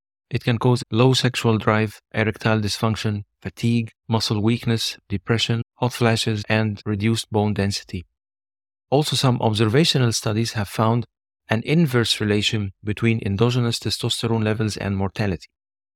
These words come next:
especially cardiovascular mortality, and particularly in older men. Lower levels of testosterone were associated with increased risk of coronary disease, heart failure, and stroke. And for those with low testosterone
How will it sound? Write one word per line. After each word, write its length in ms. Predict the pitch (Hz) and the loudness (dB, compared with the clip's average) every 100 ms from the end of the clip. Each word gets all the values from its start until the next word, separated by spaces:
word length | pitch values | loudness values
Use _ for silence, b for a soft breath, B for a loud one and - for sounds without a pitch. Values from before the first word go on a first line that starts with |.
| _ _ | _ _
especially 480 | - - 127 117 110 | -10 -2 0 2 0
cardiovascular 720 | - 120 110 104 107 - 104 | 0 0 0 0 0 0 -2
mortality, 640 | 95 95 - 135 135 143 - | 0 -2 -2 -2 -4 -8 -8
and 180 | - 120 | -6 -2
particularly 720 | 120 - 170 147 127 120 123 | -2 -2 -2 0 2 2 2
in 120 | 113 107 | -2 -4
older 300 | 98 98 92 | -2 -2 -2
men. 300 | 87 80 80 _ _ _ _ _ _ _ _ _ _ 113 | -2 -4 -6 _ _ _ _ _ _ _ _ _ _ 2
Lower 260 | 127 160 | 4 6
levels 320 | 147 151 147 | 6 6 4
of 120 | 147 - | -2 -2
testosterone 680 | 131 - 147 - 143 147 151 | -4 -2 -2 0 0 0 -2
were 240 | 117 117 - | -2 -2 -2
associated 500 | 107 110 127 120 104 | -2 0 0 0 0
with 220 | 107 101 | -2 -2
increased 580 | - 98 - 139 139 - | -4 -4 -2 -2 -2 0
risk 280 | 123 - | 0 0
of 180 | 107 - | -6 -6
coronary 460 | - 107 113 123 110 | -2 0 2 2 0
disease, 440 | 101 107 110 107 _ _ _ _ _ | 0 0 -2 -6 _ _ _ _ _
heart 200 | - 113 | -4 -4
failure, 480 | - 110 101 98 101 _ | 0 2 2 0 -4 _
and 160 | 101 98 | -6 -4
stroke. 320 | - 92 78 _ _ _ _ _ _ _ _ _ _ - | -4 -6 -8 _ _ _ _ _ _ _ _ _ _ -2
And 160 | 120 | 0
for 120 | - | 2
those 320 | 127 151 185 147 | 6 6 4 4
with 200 | 135 120 | 2 4
low 260 | 120 170 | 4 4
testosterone 760 | - 139 - 127 - 110 113 | 2 -2 -2 -2 -2 -2 -2